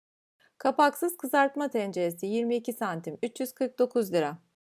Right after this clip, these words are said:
Kadın terlik otuz altı otuz dokuz numara arasında bedenli seksen dokuz lira. Yastık alezi elli santime yetmiş santim fermuarlı otuz dokuz lira elli kuruş. Tayrus köpek mama kabı otuz dokuz lira.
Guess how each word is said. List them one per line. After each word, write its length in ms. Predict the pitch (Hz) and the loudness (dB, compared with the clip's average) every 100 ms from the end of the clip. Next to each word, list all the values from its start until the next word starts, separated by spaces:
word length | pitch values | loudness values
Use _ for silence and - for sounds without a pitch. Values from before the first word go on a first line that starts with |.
| _ _ _ _ _ _ - | _ _ _ _ _ _ -10
Kadın 340 | - 262 269 269 | 0 2 2 4
terlik 460 | 262 208 180 170 | 4 6 2 -2
otuz 240 | 233 - 247 | -4 0 4
altı 280 | 247 240 | 4 4
otuz 300 | 269 254 240 | 0 0 -2
dokuz 260 | 254 254 277 | -2 -2 -4
numara 340 | 247 202 196 | -2 -2 -2
arasında 600 | 180 190 185 - 196 247 | -2 -2 -4 -6 -2 0
bedenli 500 | 233 208 196 175 165 | 0 2 0 -2 -6
seksen 500 | 170 208 196 208 190 | -4 -4 -4 -4 -2
dokuz 380 | 185 185 180 165 | -4 -4 -6 -6
lira. 200 | - - _ _ _ _ _ _ _ _ _ _ - | -8 -10 _ _ _ _ _ _ _ _ _ _ 4
Yastık 440 | 254 262 - - | 4 4 -4 0
alezi 340 | 220 185 180 | 2 2 -2
elli 340 | - 220 226 247 | -2 0 0 0
santime 520 | 254 226 214 220 262 | 0 -2 -2 -4 0
yetmiş 320 | 233 226 220 | 0 -2 -6
santim 460 | - 196 165 170 180 | -6 -6 -6 -10 -8
fermuarlı 680 | - 208 196 190 180 160 - | -2 -2 0 0 0 -2 -4
otuz 320 | 175 220 208 | -4 -4 -2
dokuz 320 | 220 254 240 | -2 -2 0
lira 140 | 233 247 | 4 4
elli 340 | 214 214 196 | 4 0 -2
kuruş. 380 | - - - - _ _ _ _ _ _ _ _ _ | -6 -8 -10 -18 _ _ _ _ _ _ _ _ _
Tayrus 460 | - 294 285 262 320 | 2 4 6 4 -2
köpek 380 | - 285 294 294 | -2 0 -2 0
mama 320 | 262 240 240 | 0 0 -2
kabı 260 | 233 185 170 | -4 -4 0
otuz 400 | 233 - 240 233 | 0 -2 -2 0
dokuz 340 | 240 247 202 | 2 0 0
lira. 260 | 175 151 | -4 -4